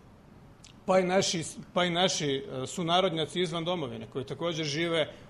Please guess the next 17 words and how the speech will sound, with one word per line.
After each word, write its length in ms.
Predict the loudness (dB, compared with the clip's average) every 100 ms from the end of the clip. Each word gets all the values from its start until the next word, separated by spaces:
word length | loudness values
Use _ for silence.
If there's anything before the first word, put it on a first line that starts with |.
| -12
u 60 |
susjednim 480 | -4 -2 0 -2 -2
državama, 500 | -2 0 2 2 2
naglašavam 680 | 0 0 0 2 4 4 2
susjednim 520 | 0 -2 -2 -4 -4
državama, 520 | -4 -4 -8 -8 -12 -16 -20 -20 -20 -12
koje 140 | -4 0
moramo 320 | 4 4 2
poštivati, 680 | 0 2 8 8 8 0 -12 -16 -20 -20 -20 -20 -8
ali 200 | -2 0
žive 260 | 4 4
u 60 | 4
težim 400 | 6 8 8 4
okolnostima 640 | 2 2 0 0 -2 -4
nego 240 | -4 -4 -2
mi 140 | 0
ovdje 440 | 0 0 2 0